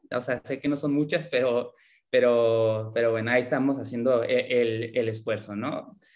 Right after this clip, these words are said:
Em, inicialmente, pues, se tenía contemplado, pues, publicar, publicar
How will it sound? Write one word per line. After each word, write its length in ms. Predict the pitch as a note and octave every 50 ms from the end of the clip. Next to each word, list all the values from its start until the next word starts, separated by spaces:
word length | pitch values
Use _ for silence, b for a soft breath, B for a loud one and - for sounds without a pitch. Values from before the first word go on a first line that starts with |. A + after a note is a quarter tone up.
| b b b b b
Em, 720 | - - C3+ C3+ C3 C3 C3+ C3+ C3+ C3+ C3+ C3+ C#3 C#3+ C#3+ C#3
inicialmente, 680 | E3 E3+ F3 D#3+ E3+ F#3 F3+ F3+ F3+ F3+ F3+ F#3 G3+
pues, 340 | G3 - D#3+ D3 C#3 C3 C3+
se 100 | D#3 D3
tenía 340 | D3+ C#3+ C#3 C3+ C#3+ D3+ D3
contemplado, 640 | D#3+ C#3+ C3+ C#3 B2 A#2+ C3+ C#3 C3 C3+ C#3+ D3 C#3+
pues, 140 | D3+ D3 D3+
publicar, 840 | D#3 D#3 C#3 A#2+ A#2 A2 D3+ C#3 D3+ D3+ D#3 E3 D3+ - - - - - -
publicar 580 | D#3 D3 C#3 C3+ B2+ C#3 C#3+ C#3 C#3 C#3 C#3+